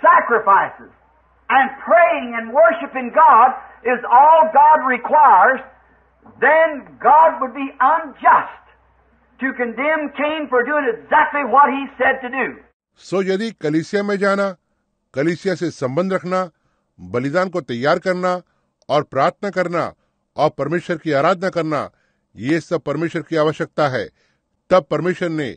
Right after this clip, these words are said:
Speaker 2: केन को वास्तव में यही करने के लिए दोषी ठहराने के लिए अन्यायी होगा जो उसने करने को कहा था।
Speaker 1: But you see, Abel, by a revelation, he knew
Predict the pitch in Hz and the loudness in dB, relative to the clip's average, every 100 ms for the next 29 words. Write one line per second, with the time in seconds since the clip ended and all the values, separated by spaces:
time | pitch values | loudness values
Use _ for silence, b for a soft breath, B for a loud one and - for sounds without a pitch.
0 | _ _ _ _ _ 170 185 165 117 113 | _ _ _ _ _ -4 -4 -6 -2 0
1 | 165 - 175 147 107 - _ _ _ 107 | -2 -2 -6 -4 -8 -14 _ _ _ -4
2 | 170 175 180 170 151 156 143 101 139 151 | -4 -2 -4 -4 -6 -6 -6 -6 -6 -6
3 | 160 127 139 139 147 127 131 127 98 - | -8 -6 -4 -4 -6 -8 -8 -8 -10 -14
4 | _ _ _ _ _ - 131 143 208 180 | _ _ _ _ _ -12 -6 -2 -2 0
5 | 151 127 85 _ _ _ _ 92 117 151 | -2 -2 -6 _ _ _ _ -12 -4 -4
6 | - 131 110 139 143 131 113 120 120 113 | -6 -12 -6 -6 -6 -10 -8 -4 -4 -6
7 | 95 - _ _ - 302 294 262 285 349 | -12 -14 _ _ -2 -2 -2 -10 -8 -8
8 | 339 - _ _ _ _ _ _ _ _ | -8 -14 _ _ _ _ _ _ _ _
9 | _ _ 302 370 330 226 269 294 285 - | _ _ 0 0 0 2 4 2 -2 -12
10 | _ _ _ _ - 269 302 - 262 262 | _ _ _ _ 4 6 6 4 0 0
11 | 262 302 330 349 359 359 - - 240 - | 2 4 6 6 6 4 -2 -14 -18 -20
12 | _ _ _ _ _ _ _ _ _ - | _ _ _ _ _ _ _ _ _ -20
13 | - - - - - - _ 262 359 359 | -20 -20 -20 -20 -20 -20 _ -10 -8 0
14 | 339 330 | 4 4